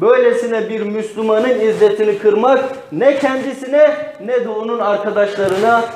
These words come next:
yakışmaz. Ve Ebu Bekir radıyallahu teala anhu bunu anladı ve derhal onlardan özür dilemek için onların yanına gitti.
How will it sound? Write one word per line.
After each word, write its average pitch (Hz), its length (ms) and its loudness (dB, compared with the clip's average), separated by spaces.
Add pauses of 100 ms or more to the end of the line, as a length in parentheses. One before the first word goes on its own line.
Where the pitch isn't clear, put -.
(140)
yakışmaz. 175 640 0 (340)
Ve 170 180 2
Ebu 170 260 2
Bekir 226 300 4
radıyallahu 185 500 2
teala 180 280 4
anhu 180 460 0 (160)
bunu 196 360 0
anladı 185 560 2 (280)
ve 160 200 -2
derhal 214 420 2 (160)
onlardan 180 520 0 (280)
özür 185 340 -2
dilemek 208 480 0
için 165 380 0 (160)
onların 180 540 2
yanına 165 380 2
gitti. 151 440 -2